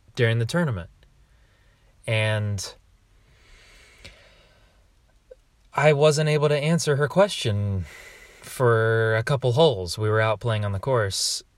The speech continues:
or she was playing, and, you know, I was, uh, watching her play, and I was not able to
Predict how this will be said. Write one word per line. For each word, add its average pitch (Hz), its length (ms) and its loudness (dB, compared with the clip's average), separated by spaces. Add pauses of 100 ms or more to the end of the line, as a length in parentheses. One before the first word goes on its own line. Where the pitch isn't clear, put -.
(100)
or 104 140 -4
she 139 140 -4
was 127 120 -2
playing, 92 400 -6
and, 92 420 -6
you 104 120 -8
know, 87 120 -8
I 87 120 -6
was, 92 240 -6 (720)
uh, 85 320 -8 (880)
watching 120 340 2
her 95 80 -2
play, 98 460 0 (540)
and 110 360 2
I 113 120 4
was 113 200 0
not 120 360 4
able 110 280 0
to 98 360 -2